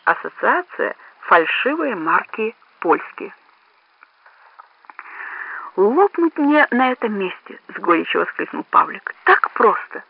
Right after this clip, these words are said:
Чем я думал? Где была моя дурацкая голова?" "Оба мы неизвестно, чем думали", — согласилась сестра.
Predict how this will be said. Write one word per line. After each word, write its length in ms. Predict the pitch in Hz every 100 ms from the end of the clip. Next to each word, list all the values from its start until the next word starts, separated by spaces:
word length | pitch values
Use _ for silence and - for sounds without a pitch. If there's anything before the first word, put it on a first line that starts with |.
| _ -
Чем 340 | - 494 494
я 100 | 466 415
думал? 360 | 320 - - -
Где 360 | - 220 453 466
была 240 | 415 403
моя 260 | 392 381 339
дурацкая 600 | 311 - - - - 233
голова?" 440 | 226 220 208 175 - _ _ _ _ - -
"Оба 320 | - 466 202
мы 200 | 370 180 - - -
неизвестно, 640 | 240 247 233 220 226 196 214
чем 240 | 196 190
думали", — 420 | 185 190 165 165 - - -
согласилась 520 | 196 175 170 175 160 -
сестра. 380 | 185 - 165